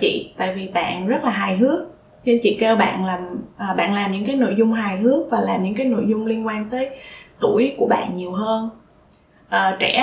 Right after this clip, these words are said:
hơn. Ờ, với lại là chị cắt nội dung xuống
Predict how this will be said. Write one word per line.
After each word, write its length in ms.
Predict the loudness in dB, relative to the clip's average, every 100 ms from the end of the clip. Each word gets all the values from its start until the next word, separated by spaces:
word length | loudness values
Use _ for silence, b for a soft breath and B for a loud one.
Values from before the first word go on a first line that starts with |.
| 0
hơn. 320 | 0 0 -2 -8 -18 -20 _ _ _ -8
Ờ, 320 | -4 -4 0
với 180 | 2 2
lại 180 | 2 2
là 100 | 0
chị 180 | -2 -4 0
cắt 220 | -2 -2 -16 -20 _ _ _ _ _ _ _ _ -8
nội 200 | 0 2
dung 180 | 4 2
xuống 260 | 2 0